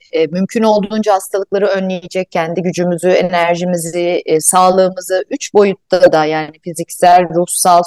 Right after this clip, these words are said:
sosyal anlamda da, e, zinde tutacak, e, bir yaşam tarzı benimsemek.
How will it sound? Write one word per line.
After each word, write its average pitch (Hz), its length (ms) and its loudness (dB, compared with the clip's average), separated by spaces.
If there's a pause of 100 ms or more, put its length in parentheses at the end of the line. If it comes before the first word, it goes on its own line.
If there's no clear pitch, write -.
sosyal 170 340 0
anlamda 165 560 -4
da, 147 120 2 (500)
e, 156 340 0
zinde 185 360 0
tutacak, 175 640 -4 (100)
e, 147 300 -6
bir 165 100 -2
yaşam 208 440 0
tarzı 165 420 -2
benimsemek. 160 640 -2